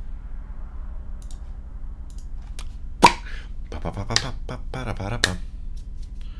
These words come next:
Un breve recapone della sua vita per chi non segue la sua live da un paio di settimane.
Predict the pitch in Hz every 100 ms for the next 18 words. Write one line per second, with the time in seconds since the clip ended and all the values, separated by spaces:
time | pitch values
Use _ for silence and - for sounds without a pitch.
0 | - - - - - - - - - -
1 | - - - - - - - - - -
2 | - - - - - - - - - -
3 | - - - 82 123 139 113 107 107 147
4 | 123 104 123 151 117 - 95 127 135 120
5 | 95 - 98 131 98 90 85 117 101 -
6 | - 104 82 76 80